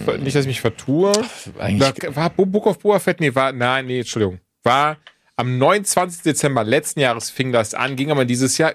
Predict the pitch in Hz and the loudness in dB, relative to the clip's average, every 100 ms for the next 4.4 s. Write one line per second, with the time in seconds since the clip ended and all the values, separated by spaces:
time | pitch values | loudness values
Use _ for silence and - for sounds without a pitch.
0 | - 156 131 117 107 101 92 98 101 131 | -2 2 4 2 2 0 2 2 2 2
1 | 190 285 - - 113 104 104 139 - 135 | 0 -4 -12 0 2 4 2 0 0 2
2 | 139 143 - - 131 131 - 127 117 104 | 2 0 -2 2 4 4 2 -2 -2 -2
3 | 101 147 196 190 185 165 170 127 147 - | -2 -2 -4 -2 0 0 0 0 -2 0
4 | 143 - 123 120 | 0 2 0 -4